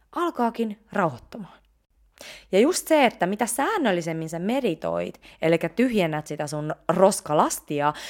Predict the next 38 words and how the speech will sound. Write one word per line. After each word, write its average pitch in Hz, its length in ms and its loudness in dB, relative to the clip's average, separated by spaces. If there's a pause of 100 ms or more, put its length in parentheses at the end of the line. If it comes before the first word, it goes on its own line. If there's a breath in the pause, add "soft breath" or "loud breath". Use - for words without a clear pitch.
(140 loud breath)
joka 160 180 0
kerääntyy 156 520 2
sinne 151 200 -4
joka 165 260 0
päivä, 233 580 0 (540 soft breath)
niin 196 100 -2
sitä 359 260 2
vähemmän 285 440 2
sitä 220 180 4
alkaa 220 300 4
siellä 226 260 2
olemaan. 175 560 2
Ja 185 100 -6
sit 220 180 -8
jokainen 208 560 0
kerta 254 480 -4
tulee 175 380 -2
helpommaksi 196 580 -4
ja 240 80 -10
helpommaksi. - 680 -8 (680)
Ja 220 100 0
näin 349 320 2
se 254 100 2
meditaatioharjoitus 175 1080 0
alkaa 170 260 -4
pikkuhiljaa 175 840 -2 (400 loud breath)
integroitumaan 147 800 -2
sinne 147 180 -10
sun - 220 -10
elämään, 170 360 0
koska - 180 -18
siitä 180 180 -10
tulee 190 200 -2
koko 240 280 -6
ajan 170 280 0
mukavampaa 147 640 -6
ja 165 100 -4
mukavampaa. 190 640 -8